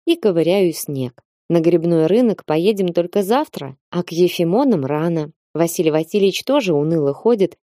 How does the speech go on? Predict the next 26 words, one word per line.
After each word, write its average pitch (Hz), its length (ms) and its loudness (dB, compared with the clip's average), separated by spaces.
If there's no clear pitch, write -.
расстроенный. 139 760 -4
Поковыряет 175 640 0
снег, 139 400 -6
постоит. 151 640 -4
Говорят, 233 520 2
и - 20 4
обедать 220 680 2
не 196 140 2
садился. 151 680 -2
Дрова 196 420 2
поколет, 196 640 -2
сосульки 214 540 -2
метёлкой 185 500 0
позбивает. 160 720 -2
А 226 100 0
то 311 140 2
стоит 294 380 0
и - 20 4
ломает 185 480 2
ногти. 139 500 -10
Мне 190 260 2
его 190 380 0
очень 185 420 0
жалко. 143 480 -6
Видит 214 400 0
меня, 160 420 0